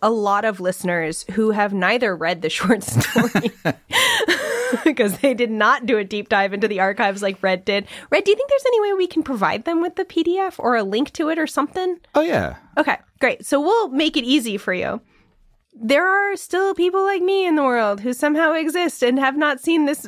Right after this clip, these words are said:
Speaker 1: incredible movie. And for those people, we are gonna offer comprehensive thirty-second summaries. Red, Sarah, are you both ready with your summaries?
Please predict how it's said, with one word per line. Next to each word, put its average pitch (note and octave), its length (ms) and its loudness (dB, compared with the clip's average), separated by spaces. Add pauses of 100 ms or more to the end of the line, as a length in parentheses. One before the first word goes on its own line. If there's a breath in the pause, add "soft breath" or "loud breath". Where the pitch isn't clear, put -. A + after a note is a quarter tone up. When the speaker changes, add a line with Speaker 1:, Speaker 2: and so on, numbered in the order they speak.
Speaker 1:
incredible D#4 580 0
movie. B3+ 500 0 (380 loud breath)
And C4 140 4
for D#4 120 2
those D#4+ 280 0
people, D#4 340 0
we C#4+ 160 0
are D4+ 100 2
gonna C#4 260 0
offer A#3+ 600 0
comprehensive C4+ 1040 0
thirty-second C#4 880 -2
summaries. G3+ 840 -2 (580 loud breath)
Red, B3 540 0
Sarah, C#4+ 380 0
are A#3 140 0
you B3+ 180 0
both B3+ 340 0
ready B3 320 0
with B3 240 -2
your A#3 200 2
summaries? C4 720 -4